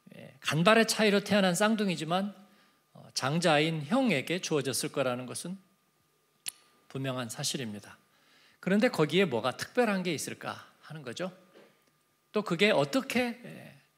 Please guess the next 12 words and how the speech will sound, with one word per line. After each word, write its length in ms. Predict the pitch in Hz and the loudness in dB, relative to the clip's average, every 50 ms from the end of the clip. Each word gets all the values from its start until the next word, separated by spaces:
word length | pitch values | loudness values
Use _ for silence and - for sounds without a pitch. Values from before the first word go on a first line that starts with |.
| _ _ _ - | _ _ _ -20
어, 100 | - - - - | -20 -20 -20 -12
계승이 520 | - 135 127 - - 139 127 127 123 120 | -8 -6 -4 -4 -4 -4 -6 -6 -8 -10
될까? 520 | - - 110 113 - - 107 113 113 - - _ _ _ _ _ _ _ _ _ _ _ _ _ _ _ _ _ _ _ _ _ _ _ _ _ _ - - _ - - - - - _ _ _ _ 160 | -10 -12 -12 -12 -12 -12 -12 -12 -14 -16 -20 _ _ _ _ _ _ _ _ _ _ _ _ _ _ _ _ _ _ _ _ _ _ _ _ _ _ -20 -20 _ -20 -20 -20 -20 -20 _ _ _ _ 0
여기에서 640 | 175 175 214 214 214 208 - 208 196 214 233 254 - - - - - _ _ _ _ _ _ _ _ _ _ _ _ _ _ _ _ _ _ _ _ _ _ _ _ _ _ _ _ _ _ _ | 2 4 6 6 6 6 6 6 6 6 4 2 -2 -8 -12 -16 -20 _ _ _ _ _ _ _ _ _ _ _ _ _ _ _ _ _ _ _ _ _ _ _ _ _ _ _ _ _ _ _
이삭은 640 | 180 190 - 214 220 208 190 202 190 147 110 98 95 - - - _ _ _ _ _ _ _ _ _ _ _ _ _ _ _ _ _ _ _ _ _ _ _ _ _ _ _ _ | 2 4 4 6 6 6 4 4 4 2 0 -2 -6 -12 -18 -20 _ _ _ _ _ _ _ _ _ _ _ _ _ _ _ _ _ _ _ _ _ _ _ _ _ _ _ _
하나님이 560 | - 247 254 262 262 254 247 254 247 240 240 | 0 4 4 6 6 6 6 4 4 2 2
자신에게 1040 | - 175 170 - - 208 190 190 180 151 180 175 180 180 180 180 175 175 - - _ | 0 -2 -2 0 0 2 2 2 2 2 2 4 4 4 2 2 -2 -6 -12 -18 _
주신 360 | - - 143 - - 170 156 160 | -10 -8 -6 -4 -2 -2 -4 -4
축복의 520 | - - - - 226 214 190 196 180 175 | -6 -6 -4 0 0 0 2 0 -2 -2
권한, 420 | - 139 120 113 107 95 95 123 - | -2 -4 -4 -4 -4 -6 -8 -12 -10
자기 260 | - 170 196 196 214 | -6 -4 0 2 4
아들에게 760 | 160 147 160 180 208 196 185 175 151 190 190 196 196 190 - | 4 4 4 4 4 4 4 4 4 2 2 0 0 -4 -12